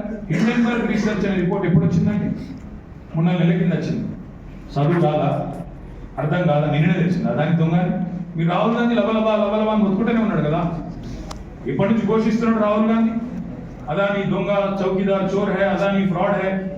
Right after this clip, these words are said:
అంటూనే ఉన్నాడు. మరి ఎందుకు వంద కోట్లు ఎందుకు ఇస్తున్నావు, కొసరు మాత్రమే ఎందుకు ఇస్తున్నావు? అసలు పన్నెండు వేల నాలుగు వందల కోట్ల ఒప్పందాలు ఎందుకు రద్దు చేస్తలేవు? మేమేదో చేసినాం అంటున్నావు, అవి కూడా రద్దు చేయి. వద్దంటున్నావా?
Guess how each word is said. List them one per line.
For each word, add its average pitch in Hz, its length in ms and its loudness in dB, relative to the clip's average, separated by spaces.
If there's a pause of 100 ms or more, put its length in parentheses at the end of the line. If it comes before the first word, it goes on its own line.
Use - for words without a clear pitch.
అంటూనే 220 260 0
ఉన్నాడు. 196 260 0 (340)
మరి 185 160 -2
ఎందుకు - 560 2 (760)
వంద 170 200 2
కోట్లు 254 320 2
ఎందుకు 233 220 4
ఇస్తున్నావు, 196 380 0
కొసరు 220 300 2
మాత్రమే 202 380 2
ఎందుకు 175 200 0
ఇస్తున్నావు? 165 600 0 (380)
అసలు 233 300 2
పన్నెండు 208 420 2
వేల 233 180 2 (100)
నాలుగు 220 280 2
వందల 226 220 4
కోట్ల 220 260 -2
ఒప్పందాలు 214 440 0
ఎందుకు 240 200 2
రద్దు 233 280 2
చేస్తలేవు? 175 400 0 (800)
మేమేదో 254 520 2
చేసినాం 240 220 0
అంటున్నావు, 202 560 0
అవి 226 140 2
కూడా 277 180 4
రద్దు 226 220 0
చేయి. - 260 -2
వద్దంటున్నావా? - 460 0